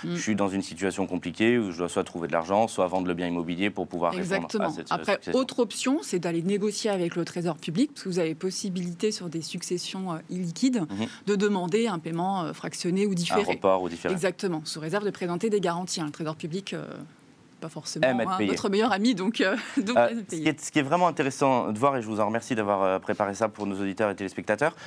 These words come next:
Speaker 2: c'est, c'est de voir finalement la pression fiscale. Alors le but, c'est pas de dire, euh, c'est cher, c'est pas cher, c'est de voir comment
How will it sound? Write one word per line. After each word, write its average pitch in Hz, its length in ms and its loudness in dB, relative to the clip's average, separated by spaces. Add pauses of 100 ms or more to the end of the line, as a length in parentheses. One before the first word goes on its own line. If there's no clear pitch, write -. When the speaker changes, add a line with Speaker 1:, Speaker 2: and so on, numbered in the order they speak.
(140)
Speaker 2:
c'est, - 360 2
c'est 123 180 0
de 110 60 -2
voir 139 140 4
finalement 120 360 2
la 104 180 4
pression 123 380 -2
fiscale. 113 240 0
Alors 95 160 4
le 107 100 2
but, 117 180 0
c'est 104 120 -4
pas 101 120 0
de 92 60 -4
dire, 104 280 0
euh, 92 100 2
c'est 101 200 -4
cher, 107 280 2
c'est 104 100 -4
pas 104 140 2
cher, 151 260 0
c'est 117 80 -6
de 104 80 -2
voir 117 220 0
comment 139 400 4